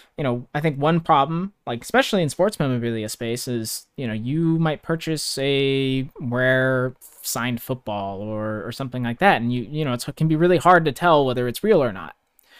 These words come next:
So if you had an N F T that was minted to basically be tied to that specific piece of memorabilia, it would be fully authentic and verifiable. And whoever held that N F T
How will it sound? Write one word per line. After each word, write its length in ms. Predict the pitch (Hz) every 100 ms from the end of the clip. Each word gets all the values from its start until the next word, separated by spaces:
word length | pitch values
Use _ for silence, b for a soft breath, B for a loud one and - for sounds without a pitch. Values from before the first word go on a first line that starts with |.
| b b b
So 360 | - 170 160 139
if 180 | 151
you 80 | 180
had 440 | 175 220 185 160 151 _ _ _ -
an 140 | 135
N 120 | 147
F 160 | 160 143
T 420 | - 240 185 202 -
that 140 | 135
was 120 | 127 139
minted 540 | 262 269 156 139 165 - _ _ _ _
to 100 | 160
basically 580 | 151 151 - 156 139 120 _ _ _ -
be 140 | 147 143
tied 640 | - 120 131 156 196 196
to 120 | -
that 160 | 131 127
specific 460 | - - 135 139
piece 280 | - 139 -
of 60 | 131
memorabilia, 800 | 120 123 107 113 135 180 226 262 _ b b b
it 100 | 147
would 140 | 151 156
be 140 | 165
fully 480 | - 143 147 156 160 _ _ _ -
authentic 640 | 135 - 127 120 143 - _ _ _ -
and 140 | 135
verifiable. 600 | 127 147 262 247 101 69 _ _ _ _ b b b 135
And 220 | 139 131
whoever 260 | 170 170
held 380 | - - 214 185
that 140 | 151 -
N 100 | 156
F 140 | 147
T 440 | - 226 180 160